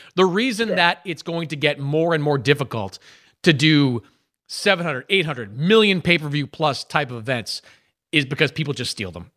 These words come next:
Speaker 1: because piracy is both rampant and fairly easy for a lot of people to do.
Speaker 2: Yeah. Uh, so, um, in a perfect world, this is <laughs> that, that's a fight that could touch those numbers, uh, you know, if everyone didn't pirate it. But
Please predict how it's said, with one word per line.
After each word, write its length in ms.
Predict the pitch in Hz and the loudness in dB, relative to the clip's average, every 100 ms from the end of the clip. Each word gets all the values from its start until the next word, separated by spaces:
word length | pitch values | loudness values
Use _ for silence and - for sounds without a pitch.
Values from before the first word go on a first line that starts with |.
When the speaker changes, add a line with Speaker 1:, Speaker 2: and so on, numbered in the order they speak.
| - | -12
Speaker 1:
because 240 | 127 135 | -8 -8
piracy 720 | - 156 147 143 - 135 123 110 - _ _ | -2 0 0 -2 -6 -6 -6 -8 -18 _ _
is 500 | 143 127 113 104 - - | 4 4 4 0 -2 -6
both 280 | 120 131 120 | -8 -6 -4
rampant 480 | 117 180 185 180 - _ - | 2 2 2 -2 -4 _ -6
and 480 | 131 131 120 120 131 - | -2 0 -2 -4 -6 -12
fairly 440 | - 190 185 165 | 0 4 6 4
easy 420 | 185 160 143 120 101 | 2 2 2 0 -2
for 160 | 135 | 0
a 20 | |
lot 180 | 120 117 | 4 4
of 60 | 113 | 2
people 220 | 120 101 | -2 -2
to 80 | 92 | -6
do. 200 | 85 69 _ _ _ _ _ _ _ _ | -6 -10 _ _ _ _ _ _ _ _
Speaker 2:
Yeah. 200 | 240 160 - 185 | -6 -6 -6 -6
Uh, 160 | 139 | -6
so, 360 | 156 262 233 240 | -2 2 4 4
um, 180 | 233 226 | 0 0
in 140 | 262 | 2
a 40 | 254 | 4
perfect 320 | 269 294 262 | 4 4 4
world, 320 | 196 135 135 | 2 2 0
this 180 | 175 180 | -2 -2
is 160 | 190 - | -4 4
<laughs> 0 | |
that, 340 | 240 196 180 | 4 4 0
that's 180 | 180 175 | 0 -2
a 60 | 170 | 0
fight 180 | 180 151 | 0 0
that 140 | 160 | 2
could 200 | 185 165 | 4 6
touch 220 | 165 151 | 4 4
those 200 | 156 139 | 4 2
numbers, 460 | 143 139 131 123 - | 2 6 6 6 4
uh, 520 | - 135 127 120 123 | 4 4 6 6 4
you 80 | 143 | 4
know, 160 | 123 120 | 2 4
if 180 | 131 131 | 4 4
everyone 360 | 143 139 123 | 4 6 6
didn't 220 | 123 120 | 4 0
pirate 260 | 120 101 101 | -4 -8 -6
it. 140 | 123 | 0
But 280 | 131 196 - | 6 6 4